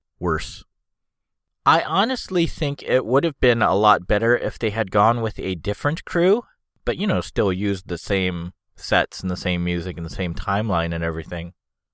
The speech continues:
I think I would have enjoyed it much better, because the actors,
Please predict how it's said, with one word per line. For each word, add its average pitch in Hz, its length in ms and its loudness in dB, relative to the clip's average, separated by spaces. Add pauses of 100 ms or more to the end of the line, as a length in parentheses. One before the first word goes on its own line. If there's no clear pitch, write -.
(160)
I 135 180 6
think - 240 -4
I 104 140 4
would 101 160 2
have 92 140 -4
enjoyed 95 360 -2
it 87 120 -2
much 90 340 -4
better, 123 360 0 (540)
because 151 280 2
the 151 120 2
actors, 143 720 2